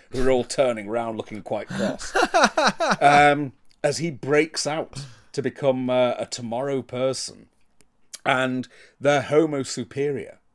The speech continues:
Speaker 1: Um, and straight away, if you say that to anyone, they probably think of the David Bowie lyric in, oh, Oh You Pretty Things.
Speaker 2: Mm-hmm.
Speaker 1: There's that line about being homo superior, but it turns out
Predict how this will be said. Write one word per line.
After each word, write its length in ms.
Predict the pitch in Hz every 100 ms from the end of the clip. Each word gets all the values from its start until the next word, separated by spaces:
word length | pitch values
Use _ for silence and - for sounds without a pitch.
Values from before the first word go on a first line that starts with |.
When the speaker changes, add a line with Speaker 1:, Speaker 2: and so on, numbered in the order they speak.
| _ _
Speaker 1:
Um, 520 | - 101 101 101 98 - _
and 240 | 113 113 110
straight 400 | - 196 202 -
away, 280 | 110 113
if 100 | 73
you 80 | 113
say 240 | - 123 95
that 220 | 92 -
to 100 | 95
anyone, 240 | 95 90 85
they 100 | 87
probably 280 | - 104
think 220 | 95 110 98
of 60 |
the 40 | 87
David 320 | 98 90 80
Bowie 280 | 110 113 104
lyric 480 | 82 78 69 - - _
in, 460 | 92 90 87 87 82 _ _ _ _ _ _ _ _ _ _ _ _ _ _
oh, 560 | - 180 160 135 104 98 -
Oh 100 | 151
You 160 | 143
Pretty 320 | 131 147 -
Things. 580 | 123 143 127 73 67 - -
Speaker 2:
Mm-hmm. 220 | 120 151 170 _
Speaker 1:
There's 180 | 127 104
that 220 | 117 110
line 260 | 113 107
about 260 | 92 104 110
being 200 | 107 101
homo 280 | 110 113 104
superior, 520 | - 104 120 120 87
but 100 | 78
it 160 | 123 -
turns 420 | - 151 151 127
out 240 | 139 -